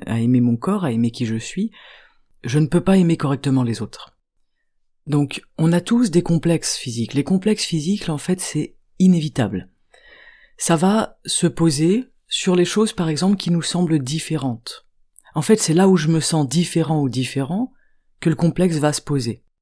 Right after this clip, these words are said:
Par exemple, je peux me sentir, euh, trop petit, trop grand, trop gros, trop maigre. Mais ce qui est intéressant, c'est que c'est toujours se sentir. C'est-à-dire que c'est toujours le regard que je pose en comparaison à quelque chose d'autre.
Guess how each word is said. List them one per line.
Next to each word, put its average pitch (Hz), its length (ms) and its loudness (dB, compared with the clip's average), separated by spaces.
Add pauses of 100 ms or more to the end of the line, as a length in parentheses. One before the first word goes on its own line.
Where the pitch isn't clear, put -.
(480)
Par 117 140 0
exemple, 131 300 2
je - 40 -12
peux 139 120 2
me 135 40 6
sentir, 147 680 -2
euh, 120 200 0
trop 156 320 0
petit, 202 400 2
trop 165 220 -2
grand, 196 320 0 (520)
trop 147 200 2
gros, 151 260 4
trop 151 220 0
maigre. 156 480 0 (480)
Mais 147 100 2
ce 143 80 -4
qui 160 80 0
est 143 80 0
intéressant, 135 520 2
c'est 180 180 -2
que - 80 -4
c'est 175 240 0
toujours 214 540 0 (260)
se - 240 4
sentir. 156 500 -2
C'est-à-dire 170 420 0
que 160 180 0 (440)
c'est - 180 2
toujours 220 480 0
le 165 160 2
regard 190 440 0
que 175 120 -2
je - 120 -6
pose 208 340 0
en 160 80 2
comparaison 170 640 0
à 156 60 -2
quelque 147 260 -2
chose 131 240 -6
d'autre. - 420 -10